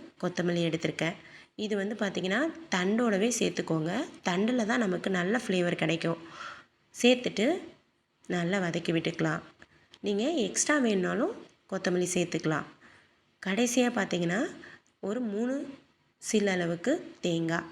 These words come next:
நான் சின்ன சின்னதா கட் பண்ணி சேர்த்துருக்கேன். நீங்க தேங்காய் துருவலா வேணாலும் சேர்த்துக்கலாம். சேர்த்துட்டு நல்லா வதக்கி விட்டுக்கலாம். வதக்கி விட்டுட்டு, இது நல்லா ஆற வச்சு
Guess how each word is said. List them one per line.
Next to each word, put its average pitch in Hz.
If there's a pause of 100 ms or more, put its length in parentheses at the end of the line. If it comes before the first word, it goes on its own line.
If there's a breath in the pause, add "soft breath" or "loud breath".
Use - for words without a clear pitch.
(800 loud breath)
நான் 208
சின்ன 214
சின்னதா 220
கட் 196
பண்ணி 220
சேர்த்துருக்கேன். 196
நீங்க 220 (100)
தேங்காய் 190
துருவலா 180
வேணாலும் 170
சேர்த்துக்கலாம். 170 (520 loud breath)
சேர்த்துட்டு 214 (120)
நல்லா 190
வதக்கி 170
விட்டுக்கலாம். 170 (760 soft breath)
வதக்கி 220
விட்டுட்டு, 170 (240)
இது 185
நல்லா 180 (160)
ஆற 196 (120)
வச்சு -